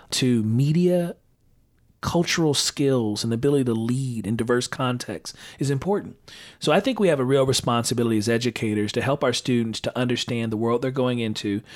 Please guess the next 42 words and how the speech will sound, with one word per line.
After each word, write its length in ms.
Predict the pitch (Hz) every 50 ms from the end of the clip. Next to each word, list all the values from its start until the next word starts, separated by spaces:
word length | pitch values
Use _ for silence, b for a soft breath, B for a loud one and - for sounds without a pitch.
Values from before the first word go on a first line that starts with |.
| B B B B B
and 120 | 131 131 123
to 80 | 143
help 280 | 127 107 143 147 - -
them 180 | 143 135 127 127
to 60 | 127
have 260 | 107 - 127 117 113
the 80 | 117 110
types 340 | - - 135 127 123 -
of 220 | - 120 110 - -
in 300 | - 123 131 135 135 131
and 100 | 127 113
out 160 | 107 110 113
of 60 | 123 123
class 380 | - - 127 113 113 113 -
experiences 640 | 117 - - - - 208 233 220 156 131 131 117 - B B B B
that 100 | - 139
are 20 |
gonna 160 | 131 131 120 113
get 180 | 131 127 127
them 220 | - 127 120 117 113
leveled 480 | 117 120 127 131 131 135 120 117 123
up 300 | 120 101 - - - - B B B B B
and 260 | - 131 127 120 113 120
ready 240 | 135 143 147 139
for 160 | 120 - 120 110
that 200 | 104 95 85 78
world. 300 | 78 73 - - - B B B B B B B B B B
I 80 | 147
also 400 | 143 156 226 285 320 - - 190
think 260 | 147 - 131 120 113 -
it's 140 | 117 -
important 580 | 127 113 110 - 123 117 113 107 107 107 - _
to 80 | - -
help 360 | 120 127 123 110 - - _ -
our 120 | - 120
students 340 | - - - 127 120 113 - -
to 100 | 135 113
understand 640 | 117 120 120 113 - - - 202 214 208 175 139 123
that 240 | 120 113 110 113 - B B B B B B B B B - - -
racism, 600 | 123 127 127 127 - - 131 120 113 117 113 113 - - B B B B B B B B B
sexism, 680 | - - - 113 107 - - 120 104 107 107 107 113 - _ _ _ _ _ _ -
homophobia, 800 | - - 117 113 110 - - 120 113 113 120 113 107 107 107 107